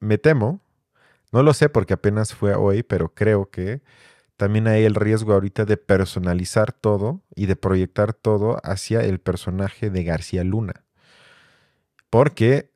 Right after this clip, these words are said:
como bien dijiste, este es un problema sistemático estructural que no depende únicamente de personajes como el ex secretario de Seguridad. Nada más un ejemplo. El que fue funcionario en ese sexenio fue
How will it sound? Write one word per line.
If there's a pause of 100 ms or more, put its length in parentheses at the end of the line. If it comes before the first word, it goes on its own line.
como
bien
dijiste,
este
es
un
problema
sistemático
estructural
que
no
depende
únicamente
de
personajes
como
el
ex
secretario
de
Seguridad. (400)
Nada
más
un
ejemplo. (680)
El
que
fue
funcionario
en
ese
sexenio
fue